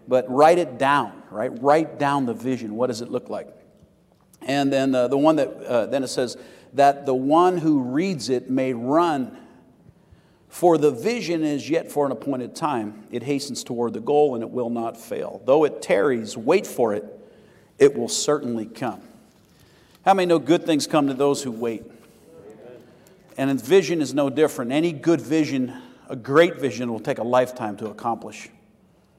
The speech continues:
right? Uh, Helen Keller one time, I don't know if you know who Helen Keller was, she was blind and deaf and mute and all these physical challenges, born that way.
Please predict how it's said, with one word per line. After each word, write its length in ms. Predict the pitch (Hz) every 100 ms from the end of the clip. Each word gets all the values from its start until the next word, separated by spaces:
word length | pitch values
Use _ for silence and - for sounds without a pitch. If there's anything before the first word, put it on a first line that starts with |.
| _ -
right? 220 | 135 - - - - - - _ _ -
Uh, 80 | 117
Helen 300 | 147 185 135
Keller 320 | - 175 139
one 160 | 123 120
time, 300 | 135 123 123
I 80 | 127
don't 260 | 135 131
know 80 | 120
if 220 | 131 -
you 80 | 127
know 80 | 123
who 40 |
Helen 260 | 123 139 120
Keller 280 | 151 143 120
was, 140 | 113
she 160 | - 127
was 220 | 117 - - _ -
blind 380 | 143 143 139
and 100 | 117
deaf 320 | 117 147 143 127
and 100 | 117
mute 140 | 143
and 100 | 135
all 220 | 127 151
these 280 | 139 135 - - - _ _
physical 440 | - 160 151 120
challenges, 500 | 117 147 151 120 120
born 420 | 104 127 170 175
that 240 | 135 117 -
way. 300 | 110 113